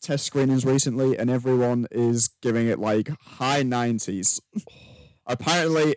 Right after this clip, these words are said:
Speaker 1: it's a banger, so that's
Speaker 2: Yet
Speaker 1: exciting.
Speaker 2: yet to see anything of it. I
Speaker 1: No,
Speaker 2: mean, got a
Speaker 1: no
Speaker 2: poster or
Speaker 1: footage.
Speaker 2: anything.
Speaker 1: There's been some set photos, uh, of Jonathan Majors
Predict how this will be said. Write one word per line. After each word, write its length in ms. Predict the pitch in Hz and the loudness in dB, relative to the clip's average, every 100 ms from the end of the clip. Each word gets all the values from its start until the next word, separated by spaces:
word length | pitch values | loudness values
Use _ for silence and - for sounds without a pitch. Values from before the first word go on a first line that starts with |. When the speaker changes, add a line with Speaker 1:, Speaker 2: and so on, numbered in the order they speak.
| - | 0
Speaker 1:
it's 300 | 151 151 - | 0 0 -2
a 140 | 151 151 - - | -2 -4 -6 -6
banger, 400 | 113 92 80 - _ _ - | -6 -6 -10 -14 _ _ -10
so 240 | - 117 | -4 -2
that's 240 | 143 254 | 0 0
Speaker 2:
Yet 60 | 269 | -2
Speaker 1:
exciting. 460 | - - 98 95 110 _ _ | -2 -2 -2 -4 -6 _ _
Speaker 2:
yet 220 | 160 233 | -10 -10
to 80 | - | -8
see 280 | - 214 156 - | -10 -10 -12 -8
anything 480 | 131 175 165 147 156 | -6 -6 -8 -10 -8
of 180 | 196 | -8
it. 260 | 143 170 - _ _ | -8 -14 -18 _ _
I 80 | 123 | -6
Speaker 1:
No, 80 | 139 | -2
Speaker 2:
mean, 100 | 151 | 0
got 40 | 147 | -2
a 40 | |
Speaker 1:
no 180 | 151 165 | 0 0
Speaker 2:
poster 180 | 175 160 | 0 0
or 100 | 147 | 2
Speaker 1:
footage. 280 | 156 143 175 | 0 -2 -6
Speaker 2:
anything. 380 | 175 147 180 175 - | -10 -14 -14 -16 -6
Speaker 1:
There's 160 | 151 | -4
been 260 | 143 165 170 | -2 -2 -2
some 240 | 156 156 | -2 -2
set 300 | 131 156 156 | -2 -2 -2
photos, 800 | - 139 127 131 131 131 - - - - | 0 0 2 2 0 -2 -6 -8 -14 -10
uh, 320 | 127 131 127 | -4 -2 -2
of 120 | 123 123 | -4 -4
Jonathan 380 | 135 131 127 | -6 -6 -8
Majors 640 | 120 127 123 120 120 - | -6 -6 -6 -8 -10 -12